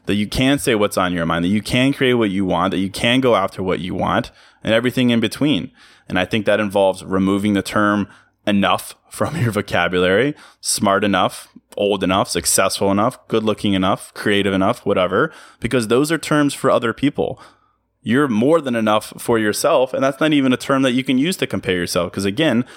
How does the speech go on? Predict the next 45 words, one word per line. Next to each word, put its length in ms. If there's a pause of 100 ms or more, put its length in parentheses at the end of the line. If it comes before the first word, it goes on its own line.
it's 120
all 100
about 320
just 180
being 220
better 240
than 160
you 120
were 140
yesterday. 580 (460)
You 100
know, 120
and 100
if 100
you 60
want 280
more, 480 (220)
that's 180
great. 400
I 80
want 240
you 60
to 80
want 240
more, 300 (280)
but 200
want 360
more 580 (220)
within 220
the 80
context 600
of 100
how 120
you 180
treat 260
yourself 500
and 140
what 160
you 140
want. 340 (520)
Then 180
I 100
say, 460
want 240
more 440